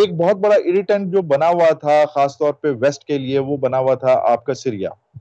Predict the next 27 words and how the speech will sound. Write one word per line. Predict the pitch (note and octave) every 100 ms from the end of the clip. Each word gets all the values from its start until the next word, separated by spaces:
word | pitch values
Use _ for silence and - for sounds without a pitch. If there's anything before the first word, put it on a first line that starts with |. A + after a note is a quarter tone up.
| - _ _ _ _
तो | D#3
Syria | D#3 - F3 F#3+ G#3+
के | G#3
अंदर | G#3 E3+ F3+ F#3+ F#3+ F#3+ F#3+ F3+
जो | D#3
है | E3 D#3+ E3 D3+
Islamic | C3+ D3 D#3 D3
Brotherhood | C#3 C#3+ D#3+ D3 D3
जो | C#3+ D#3
है, | C#3+ C#3+ - _ _ -
ये | C#3 D3
struggle | C3+ - C3 C#3 C#3+
इनकी | C3+ C#3+
चल | D3 C#3
रही | D3 C#3+
थी। | D3
आपको | C3+ C3 C#3
याद | B2+ C3
होगा | C#3 C#3
एटी | C3+ B2+ A#2+ C3+
सिक्स | D3 C#3 -
का | C#3 C#3 C3+
जो | B2+ A#2+ B2 A#2+ A#2 A2
massacre | A#2+ C#3 - C#3
of | C#3 B2 A#2+
Hama | A#2+ C#3
है, | B2